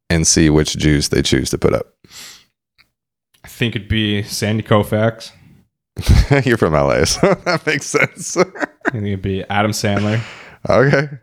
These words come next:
Speaker 1: yeah.
Speaker 2: I think it'd be it.
Speaker 1: Adam Sandler's a good one, actually. He's done a lot of great things.
Speaker 2: I think it'd be Adam Levine.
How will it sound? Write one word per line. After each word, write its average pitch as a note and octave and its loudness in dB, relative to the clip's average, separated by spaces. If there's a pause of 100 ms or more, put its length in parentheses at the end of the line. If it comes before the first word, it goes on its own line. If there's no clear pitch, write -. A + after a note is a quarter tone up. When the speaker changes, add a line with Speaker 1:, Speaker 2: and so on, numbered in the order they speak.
(160)
Speaker 1:
yeah. A2 -4 (840)
Speaker 2:
I - -14 (1600)
think G#2+ -12
it'd G2+ -12
be F#2+ -6
it. F#2+ -8 (220)
Speaker 1:
Adam B2 2
Sandler's D#2 0
a - -6
good A#1 -2
one, G1+ -4 (160)
actually. - -2
He's E2 2
done E2 2
a C#2 2
lot B1+ 2
of - -4
great - -4
things. G2+ -2
Speaker 2:
I - -20
think A#2+ -8
it'd G#2+ -10
be G2 -6
Adam G2+ -4
Levine. G#2 -6